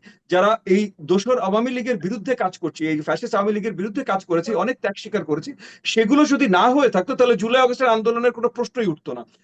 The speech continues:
তো এগুলো অনেক কারণ আছে যেগুলো আমরা যেমন, বা আমি যেমন personally বারবার করে বলছি যে তরুণদের প্রত্যেকটা আপনার স্যাক্রিফাইস, প্রত্যেকটা কাজ এই আন্দোলনে তাদের অবদান অপরিসীম, তাদের ছাড়া এটা বাস্তবায়ন হতো না,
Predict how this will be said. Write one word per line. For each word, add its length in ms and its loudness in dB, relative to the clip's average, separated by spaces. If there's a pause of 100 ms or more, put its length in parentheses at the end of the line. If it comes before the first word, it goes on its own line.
(160)
তো 60 2
এগুলো 280 4
অনেক 420 2
কারণ 260 2
আছে 180 0
যেগুলো 300 0
আমরা 340 2
যেমন, 300 0 (300)
বা 80 2
আমি 240 -2
যেমন 320 -4
personally 440 -2
বারবার 360 0
করে 160 0
বলছি 320 -8
যে 140 -2 (320)
তরুণদের 440 2 (160)
প্রত্যেকটা 720 -2 (180)
আপনার 300 2
স্যাক্রিফাইস, 880 0
প্রত্যেকটা 640 0
কাজ 420 2
এই 180 6
আন্দোলনে 420 2
তাদের 320 0
অবদান 480 2 (260)
অপরিসীম, 640 -2 (200)
তাদের 260 2
ছাড়া 240 0
এটা 120 0
বাস্তবায়ন 480 0
হতো 240 -4
না, 80 -14